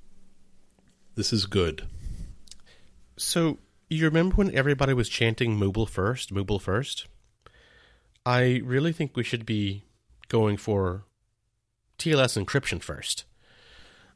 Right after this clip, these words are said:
Speaker 2: Um, I, for a long time, was of the opinion that, you know, I'm just reading somebody's blog. I'm just downloading somebody's podcast. "Hey, Brendan, do you know any good podcasts?"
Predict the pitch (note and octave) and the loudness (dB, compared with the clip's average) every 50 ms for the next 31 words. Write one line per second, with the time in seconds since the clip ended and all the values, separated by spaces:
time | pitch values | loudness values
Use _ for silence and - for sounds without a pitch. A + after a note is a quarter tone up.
0 | _ _ A2+ A2 A2 G#2+ G#2 G2+ G#2 - - _ _ _ _ - B2 B2+ C3 C#3 | _ _ 0 0 0 0 0 -2 -6 -8 -14 _ _ _ _ 0 2 4 4 4
1 | D3 E3+ F#3 F#3 - - - - - C#3 B2+ A#2+ A2 A2 A#2 A#2+ C3 C#3+ - - | 4 2 0 -2 -8 -14 -8 0 2 2 2 2 2 2 2 2 2 0 -2 -4
2 | B2+ B2+ C#3+ D3+ D3+ C3+ A2+ G#2 G#2 G#2 G#2 - - - - _ _ _ _ _ | -2 0 0 0 2 2 2 2 2 0 0 -4 -8 -12 -16 _ _ _ _ _
3 | _ _ _ _ _ _ _ - _ - B2 A#2+ A#2 B2+ A#2 A2 - - - C3+ | _ _ _ _ _ _ _ -10 _ 0 0 0 2 0 0 0 0 0 0 2
4 | E3+ D#3 A#2+ G#2 G2+ G2 F#2+ F#2 F#2+ - - _ _ - - - - - _ _ | 2 2 2 2 2 2 0 0 -2 -4 -10 _ _ -20 -20 -20 -20 -20 _ _
5 | _ _ _ _ _ _ _ _ C#3+ C#3+ D3 - - C3 C3 B2+ D3 D#3+ - - | _ _ _ _ _ _ _ _ 0 0 2 2 2 0 2 2 2 0 2 0
6 | F#3 E3+ F3 E3 C#3 - D3+ C#3+ C#3+ C3 B2 C3 B2 G#2 - - G#2 A#2 C#3+ C3+ | 0 2 2 2 2 2 2 2 2 2 2 2 0 0 0 0 0 2 2 2
7 | G#2 F#2 G2 - A#2+ A#2 G#2+ A2+ D#3 - - C3+ B2+ C3 C3 B2+ C3 C3+ C3+ A#2+ | 0 0 -2 -4 -4 -4 -2 -2 -2 0 2 2 2 4 4 4 4 2 2 0
8 | - - B2+ B2+ B2+ B2+ C3 C3 B2 - - - A#2 C3 D3 C#3+ - - G#2 F#2 | 0 0 0 0 0 0 0 0 -2 -4 -6 -8 -6 -6 -6 -8 -6 -6 -6 -6
9 | F2 F#2 - - C#3+ C#3 B2+ - D#3 E3 C#3 A2+ G2+ A2 A2+ B2+ C#3+ C#3 A#2+ - | -6 -6 -4 -4 -4 -2 2 2 4 4 4 2 0 0 0 2 2 2 2 0
10 | C3 - - A#2 A#2+ A#2 - D3+ D#3 E3+ - - - - - | 2 2 2 2 2 2 0 0 0 0 -2 -6 -10 -12 -12